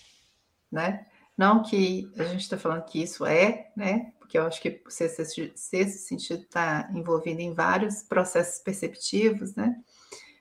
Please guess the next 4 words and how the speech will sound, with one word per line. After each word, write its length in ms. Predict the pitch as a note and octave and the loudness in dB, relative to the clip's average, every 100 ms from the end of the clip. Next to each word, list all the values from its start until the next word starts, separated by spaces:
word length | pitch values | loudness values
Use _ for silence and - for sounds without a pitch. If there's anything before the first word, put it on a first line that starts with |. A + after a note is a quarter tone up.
| _ | _
Mas 320 | F3+ F3 F3+ | 0 2 4
é 400 | G3 F#3+ F3 E3 | 6 8 8 6
interessante 720 | F#3 F3 - F#3+ F#3 G#3+ G#3 - | 2 -2 0 2 2 0 -2 -4
porque 460 | - G3 G3+ F#3+ - | -8 -4 0 0 -4